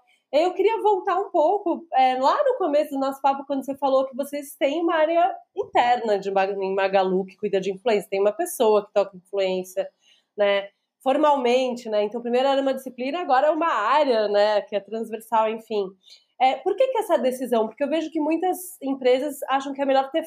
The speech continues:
fora e ter um monte de fornecedor e agência e toca.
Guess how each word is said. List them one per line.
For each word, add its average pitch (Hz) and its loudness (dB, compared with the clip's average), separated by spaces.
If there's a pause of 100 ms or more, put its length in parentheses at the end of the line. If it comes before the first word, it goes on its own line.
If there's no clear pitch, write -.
(140)
fora 240 4
e 233 -4
ter 240 0
um 240 0
monte 240 2
de - -20
fornecedor 240 -2
e 226 0
agência 220 -2
e - -20
toca. 247 2